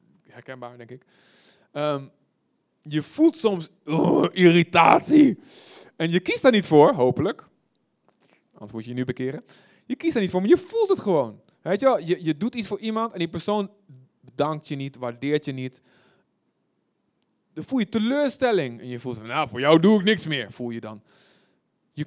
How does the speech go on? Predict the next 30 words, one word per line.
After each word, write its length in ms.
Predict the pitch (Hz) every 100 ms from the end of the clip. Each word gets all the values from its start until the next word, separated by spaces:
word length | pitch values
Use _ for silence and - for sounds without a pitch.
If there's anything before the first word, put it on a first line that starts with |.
| _
kunt 240 | 269 254
dingen 220 | 208 220
voelen 480 | 175 - 277 277 254
en 200 | 196 196
daar 140 | 185 196
kun 140 | 247
je 140 | 226 -
eigenlijk 480 | 233 269 262 233 - -
niet 280 | 180 277
zoveel 500 | - 214 - 233 262
aan 100 | 190
doen 120 | 170 190
wat 160 | 160
je 60 | 165
voelt. 320 | 160 127 95
Een 140 | - 196
beetje 320 | 302 370 285
wel, 140 | 262
maar 100 | 240
niet 100 | 214
zoveel. 320 | 208 185 139 117 - -
Maar 160 | 160 185
God 340 | - 262 277
vraagt 460 | - 233 254 277 -
ook 340 | 240 262 -
niet, 500 | 202 214 180 - - _ _ _ _ _ _ _ _ _ _ _
"Oké, 420 | - 151 233 247 - _ _
christenen, 500 | 233 254 254 247 247 _ _ _ _ _ _ _
voel 840 | - - - 330 349 370 427 415
liefde." 440 | - 311 302 277